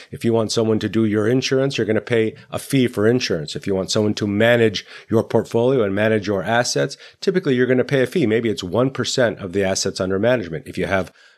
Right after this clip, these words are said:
you know, a hundred thousand dollars in there with a financial advisor, they may charge you one percent a year for the management of your money.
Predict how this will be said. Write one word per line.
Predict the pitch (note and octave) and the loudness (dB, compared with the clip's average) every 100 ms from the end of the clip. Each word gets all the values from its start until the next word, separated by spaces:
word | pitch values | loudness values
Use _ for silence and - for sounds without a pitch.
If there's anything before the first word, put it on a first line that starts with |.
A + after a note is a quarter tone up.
| - | -4
you | |
know, | F#2 | 0
a | F#2+ F2 F#2+ F2 | 0 0 0 0
hundred | B2+ A#2 B2 | 0 0 0
thousand | A#2+ A2+ G#2+ | 0 2 0
dollars | G#2+ A2 A2+ G2+ F#2+ | 2 2 2 0 0
in | G2+ | 0
there | G2+ | -2
with | G2+ F2+ | -2 -4
a | |
financial | F#2 G2 G#2 A#2 A#2+ | -2 0 0 0 0
advisor, | G#2+ A2+ A2+ A#2 - - | 0 0 0 -2 -4 -4
they | B2 | 0
may | C#3 | 2
charge | B2 B2+ A2+ | 2 2 2
you | A2 | 2
one | F#2 A#2+ D3 | 2 2 2
percent | C#3 - B2+ | 0 2 2
a | A#2 | 2
year | A#2+ A2+ F#2+ - - | 4 4 0 -4 -12
for | - | -8
the | F#2+ | -4
management | F2+ G2 A#2+ B2+ - B2 - | -2 2 2 0 0 0 0
of | A2+ G2+ | -2 -2
your | F#2 G2+ | 0 0
money. | G2 G#2 G2+ F2 | 2 2 0 -2